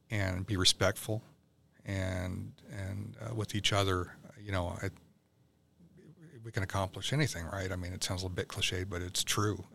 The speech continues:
And, uh, uh, that, that one saying really struck me, though, 'cause I think a lot of people are afraid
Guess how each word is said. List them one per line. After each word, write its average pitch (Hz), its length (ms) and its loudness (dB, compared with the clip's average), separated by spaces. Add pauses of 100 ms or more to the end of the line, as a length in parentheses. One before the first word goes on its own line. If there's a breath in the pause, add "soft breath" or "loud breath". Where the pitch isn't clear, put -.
And, 92 340 -4
uh, 92 180 -2 (920 soft breath)
uh, 110 140 2
that, 127 260 8
that 123 180 6
one 113 180 6
saying 104 220 6
really 92 180 4
struck - 340 2
me, 90 80 -4
though, 87 160 -4
'cause 101 140 -2
I 104 60 4
think - 140 0
a 104 40 2
lot 104 160 6
of 107 80 0
people 101 280 0
are 90 60 0
afraid 98 640 2